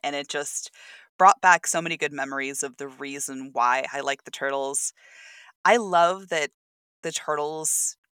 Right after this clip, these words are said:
form this good unit because they have all of these different personality traits, and they have different facets, and they complete the team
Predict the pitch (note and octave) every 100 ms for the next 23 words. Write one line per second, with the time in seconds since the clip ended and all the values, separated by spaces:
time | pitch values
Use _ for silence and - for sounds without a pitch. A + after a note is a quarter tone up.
0 | _ - - D3+ D3+ C#3+ D3 C#3 - C#3
1 | D#3+ C#3+ F#3 C3+ C#3+ C3+ D3 D#3+ D3 D3
2 | - D3+ C#3+ D3 C#3+ C#3+ D3 C#3+ C#3+ D3
3 | C#3 C3 - C3+ - C3 B2+ C3 A#2+ -
4 | - B2+ F2 - - D3 D3 - D3 D3
5 | - - C#3 - - C#3 - D3 - -
6 | C#3+ C3+ C3+ - - - _ E3 E3 E3+
7 | - E3+ D#3+ - C#3 - - D#3 D3+ D3